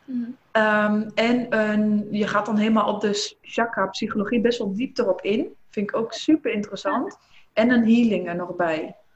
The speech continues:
Speaker 1: Oh, klinkt wel goed.
Speaker 2: Dus dan doe je dat elke week. En, eh, deze week ga ik bijvoorbeeld wel elke dag een, eh, een, een Kundalini oefening doen. Ik deed het ook al lang, maar ik vind de manier waarop zij het geeft, vind ik wel heel, ehm,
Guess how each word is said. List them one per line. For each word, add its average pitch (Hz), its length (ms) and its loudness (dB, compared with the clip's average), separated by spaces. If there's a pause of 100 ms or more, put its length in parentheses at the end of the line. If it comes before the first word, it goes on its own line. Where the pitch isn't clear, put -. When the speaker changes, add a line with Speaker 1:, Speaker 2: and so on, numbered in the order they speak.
(460)
Speaker 1:
Oh, 339 240 0
klinkt 277 220 -14
wel 262 100 -14
goed. - 380 -14 (240)
Speaker 2:
Dus 202 200 -2
dan 226 140 4
doe 240 120 4
je 240 60 0
dat 220 160 2
elke 220 320 4
week. 226 400 4 (140)
En, 214 460 2
eh, 196 340 4
deze 254 300 4
week 254 160 2
ga 226 100 0
ik 220 60 2
bijvoorbeeld 220 360 0
wel 226 260 4
elke 190 280 4
dag 185 240 0
een, 190 160 -2
eh, 180 80 -6 (280)
een, 190 160 -8 (120)
een 196 280 -14 (180)
Kundalini 214 480 2
oefening 202 380 0
doen. 226 180 2
Ik 202 200 -2
deed 269 140 6
het 294 140 0
ook - 120 -4
al 190 120 6
lang, 220 320 4
maar 214 180 2
ik 220 80 -2
vind 233 280 0
de 208 220 0
manier 233 320 6
waarop 214 300 2
zij 240 200 -6
het 269 160 -6
geeft, 269 340 -6
vind 240 180 -6
ik 214 80 -8
wel 220 220 -2
heel, 233 600 2
ehm, 208 400 -4